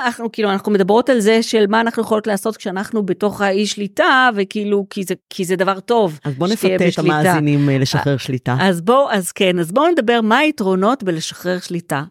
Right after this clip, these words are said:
Speaker 1: אז יאללה, אני שואלת אותך, מה היתרונות בעינייך?
Speaker 2: אני חושבת שזה יכול להביא הקלה. באמת תחושה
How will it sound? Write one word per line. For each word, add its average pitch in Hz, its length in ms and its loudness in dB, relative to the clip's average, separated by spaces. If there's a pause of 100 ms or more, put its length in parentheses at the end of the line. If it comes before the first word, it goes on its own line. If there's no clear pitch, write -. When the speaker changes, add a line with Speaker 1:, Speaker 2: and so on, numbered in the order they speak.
(120)
Speaker 1:
אז 170 180 0
יאללה, 160 180 4
אני 180 100 2
שואלת 185 280 0
אותך, 156 180 -10 (140)
מה 285 100 -2
היתרונות 180 680 -4
בעינייך? 175 540 -2
Speaker 2:
אני 156 120 4
חושבת 170 280 0
שזה 208 220 0
יכול 170 220 2
להביא 160 280 2
הקלה. 127 320 -2 (880)
באמת 165 180 -2
תחושה 175 240 2